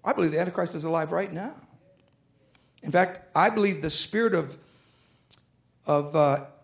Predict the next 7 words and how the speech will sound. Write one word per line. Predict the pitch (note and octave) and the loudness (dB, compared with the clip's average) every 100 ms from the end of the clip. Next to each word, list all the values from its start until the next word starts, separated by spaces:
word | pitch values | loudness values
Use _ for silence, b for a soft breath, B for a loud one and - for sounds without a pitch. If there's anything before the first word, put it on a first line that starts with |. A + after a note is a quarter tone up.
| - | -2
atheism | F3+ G#3 F#3 F3 D#3 E3 E3+ | -2 0 0 0 0 0 -2
and | D#3 | -2
the | D3 | -2
spirit | - - - - F#3 F#3 F3 - | 0 0 -2 -2 0 0 -2 -4
of | E3+ C#3+ C#3 - - | -2 -2 -4 -10 -6
Antichrist | C#3 C#3 C3+ C#3+ C3+ - - - | -4 -4 -4 -4 -2 -4 -8 -2
is | A3 A3 D#3 C#3+ C#3 - - | 2 4 4 2 -2 -4 -8